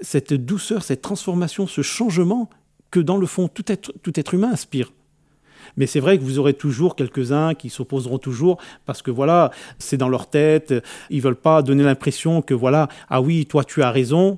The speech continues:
t'as trouvé la bonne voie, et nous, on est dans la mauvaise voie. » Ça, c'est une question d'orgueil. Mais je, vous savez, par expérience, au plus profond de lui, en réalité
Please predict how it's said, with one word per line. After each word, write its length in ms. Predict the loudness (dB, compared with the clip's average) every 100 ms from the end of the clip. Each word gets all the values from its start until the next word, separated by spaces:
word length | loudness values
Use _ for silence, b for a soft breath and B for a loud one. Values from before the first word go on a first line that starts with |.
| -6 -8
t'as 80 |
trouvé 240 | -6 0 2
la 100 | 2
bonne 220 | 2 0
voie, 480 | 4 4 4 0 _ _ _
et 80 | 0
nous, 80 | 4
on 140 | 4
est 60 | 4
dans 100 | 4
la 100 | 4
mauvaise 400 | 2 2 0 2
voie. » 180 | 2 2
Ça, 120 | 0
c'est 120 | -2
une 60 | -2
question 260 | -2 -2
d'orgueil. 500 | -2 -2 -2 -2 -4 -10 _ b b b b b
Mais 240 | 4 4
je, 100 | 4
vous 140 | -2 -2
savez, 260 | 0 2
par 140 | 2 0
expérience, 440 | 0 0 0 -2
au 60 | -6
plus 140 | -8
profond 320 | -8 -6 -2
de 100 | -2
lui, 320 | -2 -2 -4 -6 -8
en 80 | -4
réalité 560 | -2 0 -2 -4 -6